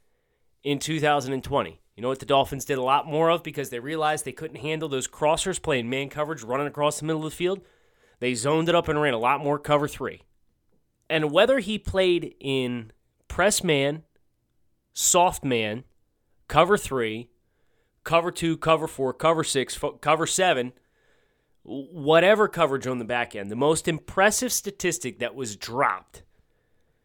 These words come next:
amidst all of this love fest for Xavier Howard that's existing in this article. Xavier Howard has not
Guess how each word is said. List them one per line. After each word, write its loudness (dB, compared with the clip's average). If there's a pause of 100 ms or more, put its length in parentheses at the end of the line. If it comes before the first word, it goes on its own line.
(640)
amidst 6
all 2
of -2
this -2
love 2
fest -2
for -6
Xavier -4
Howard -2
that's -12
existing -6
in -8
this -6
article. -4 (1400)
Xavier 0
Howard 0
has -6
not 2